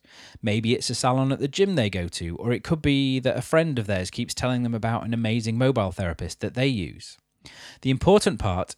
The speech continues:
is that you are getting all of the information here about what alternatives your clients have instead of coming to you. It is also important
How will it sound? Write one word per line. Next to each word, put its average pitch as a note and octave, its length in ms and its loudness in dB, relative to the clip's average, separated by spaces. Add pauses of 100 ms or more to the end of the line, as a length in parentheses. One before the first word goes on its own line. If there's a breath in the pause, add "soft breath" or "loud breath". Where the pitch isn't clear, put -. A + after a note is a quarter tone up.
is A2+ 140 0
that A#2 60 0
you G#2+ 160 0
are A2 60 -2
getting C3 400 -2 (120)
all C3+ 340 6
of B2+ 100 0
the B2+ 100 2
information G#2 520 0
here D2 240 -12 (760 loud breath)
about G2 240 2
what A2 200 4
alternatives C3 600 2
your A2+ 160 4
clients D3 340 -2
have F#2+ 320 -6 (300)
instead F#2 340 -2
of G2+ 120 -10
coming F2 240 -8
to A2+ 120 -6
you. C#3+ 220 4 (880 loud breath)
It C#3 160 -2
is C3 80 0
also F3 260 4
important G2 540 0